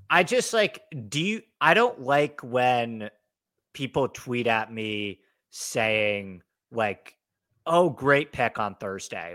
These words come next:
or when my golf group chats are like, "Oh, this guy's gonna win."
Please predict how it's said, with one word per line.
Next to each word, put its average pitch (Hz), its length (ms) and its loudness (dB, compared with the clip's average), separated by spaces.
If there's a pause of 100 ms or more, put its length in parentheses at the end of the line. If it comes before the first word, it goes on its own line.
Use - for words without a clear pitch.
(120)
or 113 260 4
when 117 260 2
my 117 160 0
golf 117 420 2
group 117 260 -8
chats 107 500 -2 (320)
are 117 140 0
like, 110 220 0
"Oh, 117 120 2
this 117 240 0
guy's 110 240 -2
gonna 107 180 -6
win." 92 220 -8